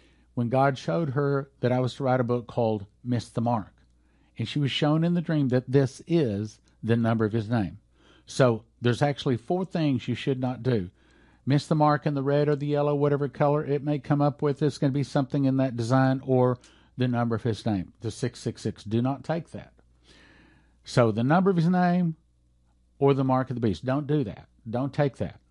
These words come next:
Which, by the way, these are available for a free download at prophecyclub dot com. Just go to prophecyclub dot com, go to the download area, and you can download those for free. So there's actually four things you should not do. You should not worship the beast or his image, or take the mark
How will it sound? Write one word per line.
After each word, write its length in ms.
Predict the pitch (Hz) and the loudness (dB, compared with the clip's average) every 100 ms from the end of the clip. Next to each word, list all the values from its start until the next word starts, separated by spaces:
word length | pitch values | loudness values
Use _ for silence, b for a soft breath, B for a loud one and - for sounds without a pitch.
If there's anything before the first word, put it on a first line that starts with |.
| - | -4
Which, 180 | 131 - | -4 2
by 120 | 165 | 2
the 80 | 160 | 4
way, 180 | 131 | 2
these 280 | 113 170 135 | 4 2 2
are 240 | 127 113 - | 0 0 -4
available 440 | 120 143 135 123 | -2 0 0 0
for 160 | 104 113 | -2 -2
a 40 | |
free 260 | - 139 123 | -2 0 0
download 600 | 131 135 113 101 95 98 b b | 2 0 2 0 0 -6 b b
at 160 | 110 - | -8 -2
prophecyclub 720 | - 117 117 - 104 107 92 | 0 0 0 -4 -4 -2 -2
dot 200 | 98 82 | -4 -6
com. 220 | - 90 | -6 -6
Just 200 | 85 107 | -6 -6
go 100 | 113 | -6
to 60 | 98 | -4
prophecyclub 640 | 131 123 120 - 110 101 | -2 -2 -4 -6 -4 -4
dot 200 | 98 87 | -6 -8
com, 340 | - 139 139 - B B - | -2 2 2 0 B B -4
go 100 | 107 | -2
to 80 | 95 | -2
the 80 | |
download 460 | 92 123 127 120 120 | 0 2 4 4 4
area, 340 | 120 117 113 | 2 0 0
and 120 | 107 107 | 0 -2
you 80 | |
can 160 | 107 101 | -2 0
download 440 | 104 101 98 95 | 0 0 0 -2
those 220 | 90 90 - | -2 -6 -8
for 100 | 95 | -12
free. 260 | - 87 - _ B B B | -8 -10 -10 _ B B B
So 180 | - 151 | 0 2
there's 240 | 127 131 139 | 4 2 2
actually 400 | 147 - 139 117 | 2 2 0 0
four 340 | - 175 185 | 0 0 2
things 420 | - 170 135 120 | 0 0 0 0
you 140 | 127 120 | 0 0
should 400 | - 175 160 151 | 0 -2 0 0
not 300 | 147 147 131 | 0 0 0
do. 180 | 123 87 | 0 0
You 180 | 110 | -2
should 260 | 110 139 131 | -2 -2 0
not 180 | 131 131 | 0 0
worship 360 | 123 127 110 | 0 -2 -4
the 60 | 104 | -8
beast 320 | 113 170 - | 0 0 0
or 60 | 185 | -2
his 140 | 170 | 0
image, 380 | 156 151 156 - _ _ _ _ b b b b | 0 0 -2 -6 _ _ _ _ b b b b
or 140 | 135 139 | 2 4
take 260 | - 135 | 4 2
the 60 | - | 2
mark 440 | 127 143 156 - | 4 4 2 -2